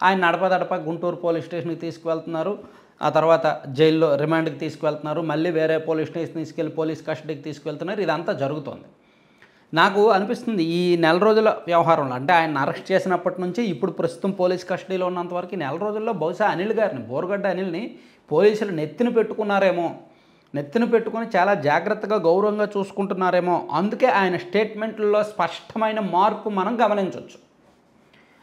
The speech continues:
ఆయనలో ఆ ధీమా, ఆ టీవీ అదంతా కూడా మనం గమనించవచ్చు.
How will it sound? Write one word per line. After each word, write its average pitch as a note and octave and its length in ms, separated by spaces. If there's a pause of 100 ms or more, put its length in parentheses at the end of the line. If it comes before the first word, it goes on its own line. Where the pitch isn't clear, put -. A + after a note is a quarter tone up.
(100)
ఆయనలో F#3+ 600 (120)
ఆ D3 220 (200)
ధీమా, G#3+ 480
ఆ D#3 120
టీవీ A3 600
అదంతా F#3 280
కూడా G3 160
మనం F#3 320
గమనించవచ్చు. E3+ 600